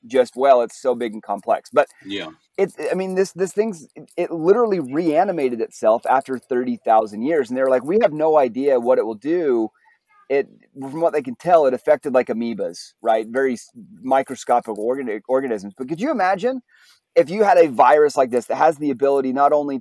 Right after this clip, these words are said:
Speaker 1: to, to go dormant, which sounds very zombie-ish,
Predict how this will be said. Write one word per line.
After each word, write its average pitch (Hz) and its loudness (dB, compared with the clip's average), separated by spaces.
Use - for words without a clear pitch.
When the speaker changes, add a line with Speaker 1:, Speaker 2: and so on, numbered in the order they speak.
Speaker 1:
to, 120 -8
to 123 -8
go 120 4
dormant, 135 0
which 135 2
sounds 139 0
very 120 0
zombie-ish, 98 -6